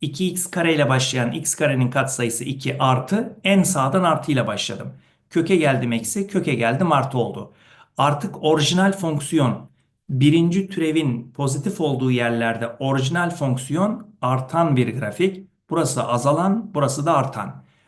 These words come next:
Öyleyse eksi sonsuz ile eksi bir aralığı, union, birleşim, dört ile sonsuz aralığında f fonksiyonu artan bir fonksiyon.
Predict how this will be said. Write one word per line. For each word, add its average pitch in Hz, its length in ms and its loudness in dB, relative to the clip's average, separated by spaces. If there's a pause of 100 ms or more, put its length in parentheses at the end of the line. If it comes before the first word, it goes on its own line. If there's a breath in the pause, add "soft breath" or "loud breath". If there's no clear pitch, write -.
(100 soft breath)
Öyleyse 143 720 2 (380)
eksi 135 300 0
sonsuz 170 560 0
ile 147 560 0
eksi 135 400 -2
bir 165 400 2
aralığı, 120 640 0 (220)
union, 147 760 0
birleşim, 135 800 -4 (280)
dört 175 300 -2
ile 160 260 -2 (120)
sonsuz 139 640 -2
aralığında 120 920 0 (320)
f 139 300 -2
fonksiyonu 180 1080 0
artan 147 500 0
bir 110 60 -6
fonksiyon. 120 800 -2